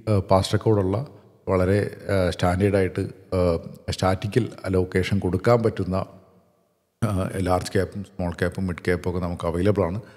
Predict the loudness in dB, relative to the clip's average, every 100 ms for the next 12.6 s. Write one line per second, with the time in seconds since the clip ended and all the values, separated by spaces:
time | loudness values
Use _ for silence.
0 | -20 _ _ _ 0 4 4 4 2 2
1 | 2 0 -4 -8 -12 -20 _ _ -6 -4
2 | -2 0 0 0 0 -2 -2 -2 -2 -2
3 | -4 -2 -2 -2 -2 -2 -4 -4 -4 -4
4 | -4 -4 0 -2 -2 -12 -20 _ _ -8
5 | -2 0 0 2 4 4 4 0 -2 -2
6 | -4 -4 -14 -12 -10 -8 -12 -16 -8 -6
7 | -4 -4 -6 -6 -4 -4 -4 -6 -10 -20
8 | _ _ _ 2 6 8 6 4 0 -2
9 | -12 -12 0 4 4 2 4 6 6 4
10 | 0 -8 -10 -6 -6 -6 -6 -4 -6 -6
11 | -8 -6 -4 -4 -6 -10 -6 -2 -2 0
12 | 0 2 2 2 2 -2